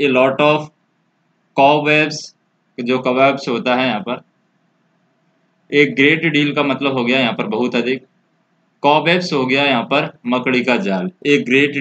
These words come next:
deal, a lot of cobwebs had settled around me", तो बहुत सारी परेशानियां हैं, बहुत सारी जो समस्याएं हैं,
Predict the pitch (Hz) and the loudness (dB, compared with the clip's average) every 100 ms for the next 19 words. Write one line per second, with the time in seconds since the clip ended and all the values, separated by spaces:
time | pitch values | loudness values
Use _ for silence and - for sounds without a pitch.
0 | 135 135 131 - _ _ 143 139 135 135 | 0 0 -2 -10 _ _ -2 2 4 4
1 | 147 147 135 123 131 135 - 123 120 127 | 2 0 0 0 2 0 -2 -2 -2 -2
2 | 123 117 117 131 139 135 120 113 110 101 | -2 -4 0 -2 0 -2 -2 -2 -2 -4
3 | 98 90 - _ _ _ 135 113 117 131 | -2 -4 -8 _ _ _ -6 -2 0 0
4 | 143 135 143 110 113 123 120 123 123 123 | 0 0 0 -2 -2 0 0 0 0 -2
5 | 113 117 123 123 120 127 120 120 113 104 | 0 -2 -2 0 2 2 0 -2 -4 -6
6 | - 117 117 123 | -4 -4 -4 -6